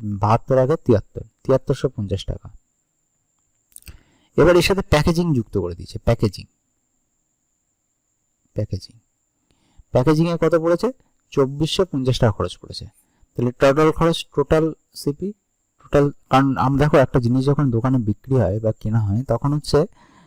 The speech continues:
আহ, সেই জিনিসটা র মাল কেনা হলে এবার তাকে প্যাকেট করতে হবে। তখন এই যে প্যাকেটটা করতে হবে, প্যাকেটটাও কিন্তু বিক্রি মূল্যের মধ্যে ঢুকে যাবে, কারণ প্যাকেটটা তো আর কেউ নিজের থেকে ফ্রি করে দেবে না।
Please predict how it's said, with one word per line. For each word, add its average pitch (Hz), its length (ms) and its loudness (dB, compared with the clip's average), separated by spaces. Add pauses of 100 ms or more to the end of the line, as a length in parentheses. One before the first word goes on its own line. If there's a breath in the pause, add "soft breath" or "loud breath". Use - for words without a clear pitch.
(200 soft breath)
আহ, 117 160 2
সেই 151 200 2
জিনিসটা 170 280 2
র 156 180 6
মাল 160 180 4
কেনা 165 220 0
হলে 185 140 2
এবার 180 160 4 (100)
তাকে 160 220 2
প্যাকেট 160 300 0
করতে - 280 -4
হবে। 90 120 -6
তখন 147 320 -2
এই 123 120 4
যে 143 100 0
প্যাকেটটা - 460 0
করতে 165 260 -4
হবে, 110 100 4
প্যাকেটটাও 160 420 0
কিন্তু 196 260 0 (220)
বিক্রি 147 320 0
মূল্যের 151 280 2
মধ্যে 156 220 0
ঢুকে 101 260 2
যাবে, 82 200 -4 (280)
কারণ 120 140 -2
প্যাকেটটা 127 360 2
তো 170 100 4
আর 165 60 4
কেউ 175 220 2 (360 loud breath)
নিজের 151 180 2 (100)
থেকে 180 160 4
ফ্রি 190 240 -2
করে 202 140 4
দেবে 110 220 6
না। 90 120 -6